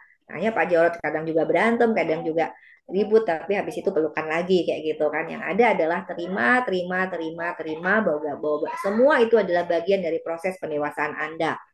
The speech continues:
Bahkan ketika Anda dipertemukan dengan pasangan yang seperti setan itu pun, jangan salah. Ya, semua dalam satu frekuensi yang sama gitu kan.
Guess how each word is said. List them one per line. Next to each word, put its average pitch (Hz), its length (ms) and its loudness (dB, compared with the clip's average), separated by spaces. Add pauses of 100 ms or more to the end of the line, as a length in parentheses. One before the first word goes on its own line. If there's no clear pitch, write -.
(480)
Bahkan 156 280 0 (120)
ketika 160 240 -2
Anda 165 140 0
dipertemukan 180 680 0
dengan 190 160 0
pasangan 185 380 -2
yang 180 100 -6
seperti - 380 -6
setan 180 400 -2
itu 202 260 0
pun, 247 300 6 (400)
jangan 175 340 2
salah. 214 420 2 (1080)
Ya, 196 340 4
semua 226 240 2
dalam 233 300 4
satu 240 180 2
frekuensi 240 400 4
yang 247 160 2
sama 254 480 2
gitu 190 240 4
kan. 226 240 -6